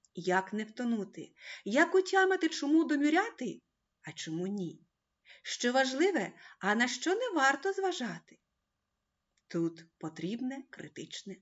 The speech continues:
мислення. Мислити критично — це розуміти і оцінювати судження, а саме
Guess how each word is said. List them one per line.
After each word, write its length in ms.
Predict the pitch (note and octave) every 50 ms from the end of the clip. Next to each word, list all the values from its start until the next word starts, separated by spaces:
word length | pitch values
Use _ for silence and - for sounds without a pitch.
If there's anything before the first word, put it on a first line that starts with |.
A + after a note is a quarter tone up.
| _
мислення. 500 | E3 D#3 D3 E3 - - - E3+ F#3 - _ _ _ _ _ _ _ _ _ _ _ _ - - - - - - -
Мислити 480 | A#3 A#3 C#4 D4 - - D4+ D#4 - D4+
критично — 680 | - D4+ - D4 D#4 G4+ G#4 - - - F#3 B2 - - - _ _
це 140 | _ - A#3+
розуміти 520 | B3 C4 B3 B3+ C4 B3 C#4+ D#4 D#4 D4+ C4
і 80 | C4
оцінювати 580 | C4 C4 - - B3+ C4+ C4 C#4 C#4 C#4 D4+ C#4+
судження, 600 | - - A3+ G#3 F#3+ - A3+ G#3+ G#3 G#3+ G#3 - -
а 120 | C#4+ F4
саме 560 | F4 - - - G#3 F3 D#3+ D3+ D3+ D3 -